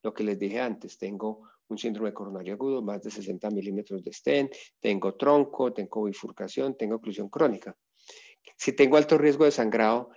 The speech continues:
debo tratar de llevar la terapia de ola tres meses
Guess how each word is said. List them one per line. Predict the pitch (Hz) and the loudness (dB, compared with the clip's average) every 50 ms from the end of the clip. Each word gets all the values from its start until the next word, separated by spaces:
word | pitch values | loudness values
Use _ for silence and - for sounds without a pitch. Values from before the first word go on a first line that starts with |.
| _ _ | _ _
debo | - 117 127 127 | 4 4 6 6
tratar | - 131 120 - 113 104 107 | 4 0 2 2 0 0 0
de | 123 127 | 0 0
llevar | 120 117 107 104 | 0 2 2 2
la | 104 113 | 0 0
terapia | - 117 104 98 - - 117 | 0 0 -2 -2 0 0 0
de | 117 | 0
ola | 117 117 117 120 | 0 0 -2 -4
tres | 120 127 135 131 - - | -4 -6 -8 -6 -4 -6
meses | 101 90 - 87 92 - | -6 -6 -6 -10 -18 -18